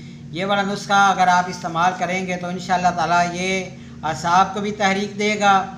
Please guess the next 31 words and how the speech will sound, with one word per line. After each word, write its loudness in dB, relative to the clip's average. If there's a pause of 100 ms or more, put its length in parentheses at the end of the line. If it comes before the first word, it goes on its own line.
(300)
और -2
इसके -6
अलावा 6
मुहल्लल -2
असाब 4
और 4
मुहर्रक -4 (160)
अजलात 2
नुस्खा -8
है, -6 (1400)
घर 4
पर 2
बासानी 4
बना 2
सकते -6
हैं। 0
कोई -4
कुश्ता, 2
कोई -6
धात 0
इसमें -8
नहीं -2
है। 0 (640)
तो -12
प्यारे 0
नाज़रीन, 4
मेरा 0
नंबर 2
नोट 0
फरमा 4
लें, 0